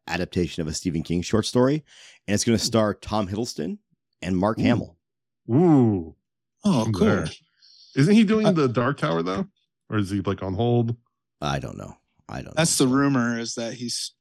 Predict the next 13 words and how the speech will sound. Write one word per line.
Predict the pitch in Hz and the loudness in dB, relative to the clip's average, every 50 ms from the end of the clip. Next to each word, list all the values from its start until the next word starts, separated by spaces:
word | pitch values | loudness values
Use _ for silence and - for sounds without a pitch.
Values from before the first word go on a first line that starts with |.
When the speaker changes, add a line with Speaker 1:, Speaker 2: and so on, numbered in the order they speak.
| _ | _
Speaker 3:
gonna | - 123 113 | -4 -4 -2
be | 110 117 110 | -2 -4 -2
doing | 117 113 113 113 113 | -2 0 0 0 0
that, | 113 110 113 113 - | 0 0 -2 -2 -4
yeah. | 117 117 113 113 113 107 110 - _ _ _ _ _ _ _ _ _ _ _ _ _ _ _ _ _ _ _ _ - | -4 -4 -2 -2 -2 -4 -6 -8 _ _ _ _ _ _ _ _ _ _ _ _ _ _ _ _ _ _ _ _ -4
I | 156 156 180 | -2 0 0
Speaker 1:
Eh. | 185 | 0
Speaker 3:
just | - 214 190 - | 0 -2 -4 -4
started | - 180 160 165 160 151 | -6 -4 -4 -4 -4 -6
watching | 143 139 139 143 - - 143 135 | -6 -6 -6 -6 -6 -4 -4 -2
The | 135 | -2
Midnight | 127 127 131 135 139 135 123 113 101 | -2 -2 -2 -4 -4 -4 -6 -8 -8
Club, | - - 117 104 98 98 98 | -10 -10 -8 -8 -8 -8 -10